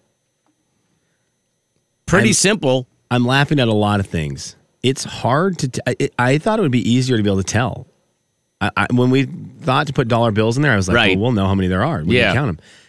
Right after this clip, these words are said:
Speaker 2: It's harder than I thought, which I like.
Speaker 1: Yeah.
Speaker 2: But my favorite thing is, is that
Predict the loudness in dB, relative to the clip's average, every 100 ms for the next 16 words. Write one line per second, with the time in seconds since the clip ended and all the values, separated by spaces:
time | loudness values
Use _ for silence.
0 | _ -6 -4 0 0 2 0 0 -2 0
1 | 0 0 -2 -4 0 2 4 0 -2 _
2 | _ -4 0 0 0 0 0 -2 -4 -2
3 | 0 2 0 -2 -8 _ _ _ _ _
4 | _ 0 0 2 0 0